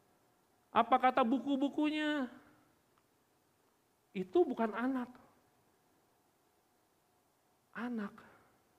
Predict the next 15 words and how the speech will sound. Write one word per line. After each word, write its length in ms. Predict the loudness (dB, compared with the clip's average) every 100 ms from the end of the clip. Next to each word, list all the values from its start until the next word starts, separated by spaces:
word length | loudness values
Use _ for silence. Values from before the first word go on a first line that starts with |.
| _ _ _ _
Kalau 160 | -6 -4
kita 240 | -4 -8
sungguh-sungguh 640 | -8 -8 -6 -8 -8 -8 -8
anak, 320 | -10 -12 -14 -18 _ _ _ _ _ _ _ _
kita 240 | -12 -8 -8
tinggal 320 | -6 -6 -4
tetap 320 | -4 -6 -4
dalam 240 | -4 -6 -8
perkataan 640 | -12 -10 -12 -12 -12 -12
Bapa, 400 | -12 -12 -16 -20 -20 _ _ _ _ _ _ _ _
perkataan 800 | -8 -8 -12 -12 -12 -16 -16 -20 -18
firman. 400 | -16 -16 -18 -20 -20 _ _ _ _ _ _ _ _ _ _ -12
Makanya 240 | -8 -8
Yesus 80 | -4
bilang, 320 | -4 -4